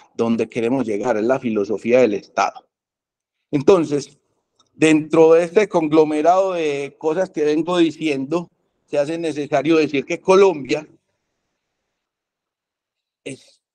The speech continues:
son la, estas son las características del Estado colombiano,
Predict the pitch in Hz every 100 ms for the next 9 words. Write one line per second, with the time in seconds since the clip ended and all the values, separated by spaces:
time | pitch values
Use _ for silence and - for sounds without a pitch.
0 | _ - 175 196 202 _ - 156 208 202
1 | 208 196 - 160 143 127 _ 135 147 196
2 | - 190 143 120 120 - - - 127 135
3 | 143 139 _ _ _ _ _ 135 139 135
4 | 147 160 127 -